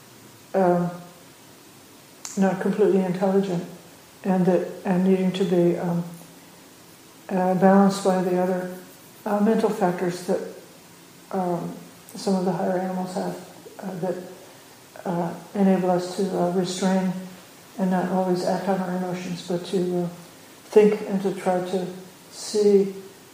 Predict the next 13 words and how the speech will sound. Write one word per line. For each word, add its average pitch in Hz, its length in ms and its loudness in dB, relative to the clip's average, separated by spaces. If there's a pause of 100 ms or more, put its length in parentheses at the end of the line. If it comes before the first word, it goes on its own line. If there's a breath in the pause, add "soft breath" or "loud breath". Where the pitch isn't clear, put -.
(320)
more 196 200 4
clearly 190 640 4
and 175 120 0
to 185 100 -2
do 185 300 2
a 175 80 2
bit 190 160 4
of, 180 200 -4
uh, 170 120 -6 (100)
testing, 196 360 -8 (720)
uh, 196 180 0
rather 190 240 6
than 175 300 2